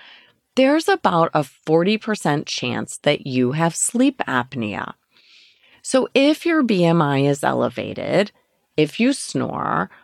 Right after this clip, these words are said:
or if your bedmate says you stop breathing at times, it's definitely worth getting tested for sleep apnea. Please talk to your primary care provider about that. Coming back to Chris,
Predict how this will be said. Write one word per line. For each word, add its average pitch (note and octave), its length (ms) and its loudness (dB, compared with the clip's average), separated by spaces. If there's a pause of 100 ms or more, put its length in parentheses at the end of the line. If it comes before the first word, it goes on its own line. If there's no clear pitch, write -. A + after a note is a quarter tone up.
(140)
or A3+ 140 4
if A#3 140 -2
your A#3+ 220 2 (180)
bedmate G3 600 2
says C#3+ 380 -2
you D3+ 100 0
stop - 400 -8
breathing D3 580 0
at A#2+ 200 -8
times, C#3+ 600 -6 (280)
it's - 400 -6
definitely A3 680 2
worth G3 320 0
getting D#3+ 320 2
tested D3 520 -2
for C#3 180 -6
sleep D#3 380 -2
apnea. - 600 -8 (560)
Please G#3 540 2
talk D3+ 240 0
to - 120 -6
your C3 120 2
primary B2+ 480 -2
care A#2+ 260 -2
provider A#2 540 -6
about - 400 -8
that. - 240 -6 (1200)
Coming A#4+ 380 2
back A3 240 2
to F#3 140 -4
Chris, - 640 -6